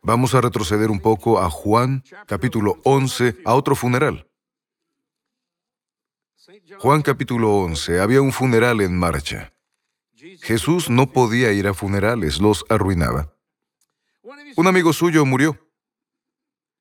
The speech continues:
Lázaro. Él amaba a Lázaro.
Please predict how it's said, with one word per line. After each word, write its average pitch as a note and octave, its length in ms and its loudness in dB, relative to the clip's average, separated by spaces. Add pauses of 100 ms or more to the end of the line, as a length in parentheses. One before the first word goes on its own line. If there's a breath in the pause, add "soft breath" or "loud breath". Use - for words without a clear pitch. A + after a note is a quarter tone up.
(680)
Lázaro. E2+ 580 0 (1700)
Él D3 300 0
amaba A2 560 -2
a C#2+ 60 -8
Lázaro. C#2 500 -10